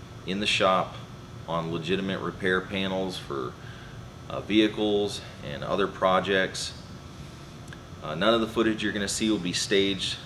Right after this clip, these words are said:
It'll all be me working in the shop. Um, if you have any questions or anything specific that you'd like to see, uh, any of the process or the tooling being used, uh,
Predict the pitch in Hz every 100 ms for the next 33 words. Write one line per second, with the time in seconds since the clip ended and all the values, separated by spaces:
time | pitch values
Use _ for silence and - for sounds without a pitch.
0 | - 80 82 90 98 92 95 90 87 92
1 | - 92 90 - 87 90 - 87 85 -
2 | - - - - - - - - - 85
3 | 85 80 80 - - - - - - -
4 | - - 107 110 113 - - 120 - 123
5 | 117 113 113 101 107 104 110 104 - -
6 | 95 110 104 104 - 90 90 76 85 95
7 | 98 - 95 - 104 104 101 101 - -
8 | - - - - - - - 69 76 101
9 | 90 87 - 92 92 - 98 92 92 85
10 | 73 - 98 98 92 85 90 87 82 90
11 | 92 95 92 - - - - - - -